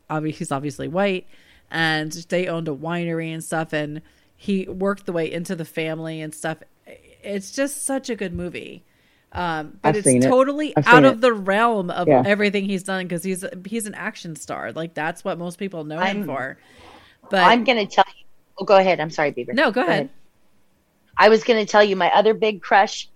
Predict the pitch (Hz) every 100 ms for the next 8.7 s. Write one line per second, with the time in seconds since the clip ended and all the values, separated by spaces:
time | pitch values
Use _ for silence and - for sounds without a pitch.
0 | - 196 180 165 165 - - 180 165 -
1 | - 196 - - 196 180 - 180 - 202
2 | 180 180 170 165 165 151 175 165 185 175
3 | 165 165 165 160 165 165 - 151 147 -
4 | - _ _ _ 165 156 160 143 123 120
5 | - - - 170 160 170 190 185 185 185
6 | 180 165 - - 208 214 208 196 208 165
7 | 180 190 190 180 180 185 170 170 156 147
8 | - 190 151 - 175 151